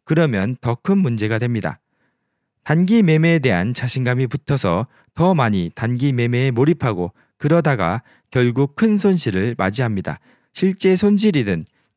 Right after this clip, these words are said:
기회 손실이든 간에요. 시장 전체의 급락에 대한 두려움도 마찬가지입니다. 경기와 시장은 다릅니다.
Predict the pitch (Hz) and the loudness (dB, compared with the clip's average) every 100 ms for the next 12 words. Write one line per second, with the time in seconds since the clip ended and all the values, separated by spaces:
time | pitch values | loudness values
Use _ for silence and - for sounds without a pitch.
0 | - 131 147 151 170 165 170 127 120 143 | -8 -2 0 2 0 -2 -2 -2 -2 -4
1 | 131 107 101 87 82 _ _ _ _ _ | -4 -4 -4 -6 -8 _ _ _ _ _
2 | _ - 175 190 180 151 147 - 160 95 | _ -8 0 0 2 0 0 2 2 2
3 | 117 - 127 135 131 131 120 139 135 120 | 0 -2 0 0 0 0 0 -2 -2 -2
4 | 113 117 110 - 127 113 104 135 101 78 | -2 -2 -2 -4 -4 -4 -4 -2 -4 -4
5 | 71 _ _ _ _ _ - 123 131 151 | -8 _ _ _ _ _ -6 -4 0 2
6 | 151 180 165 147 160 135 143 143 120 80 | 2 0 0 0 0 0 0 -2 -4 -8